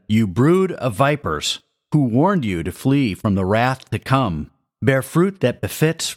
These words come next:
repentance, and do not presume to say to yourselves, 'We have Abraham as our father.'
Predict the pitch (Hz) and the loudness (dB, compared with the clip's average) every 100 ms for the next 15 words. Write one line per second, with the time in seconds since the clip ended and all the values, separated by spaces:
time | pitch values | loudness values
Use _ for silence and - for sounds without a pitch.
0 | - 92 101 - 175 113 87 78 - - | -4 -2 -2 0 0 0 -6 -6 -10 -12
1 | _ _ 92 107 127 147 147 110 143 165 | _ _ 0 2 2 0 -2 0 2 2
2 | 127 - 160 143 104 98 110 101 98 - | 0 0 0 2 0 0 0 0 0 -6
3 | - - 95 160 156 90 95 160 101 80 | -14 -2 0 2 0 -2 0 0 -2 -4
4 | 82 80 80 107 127 - 87 82 87 98 | -4 -4 -2 -2 -2 0 -2 0 -2 -6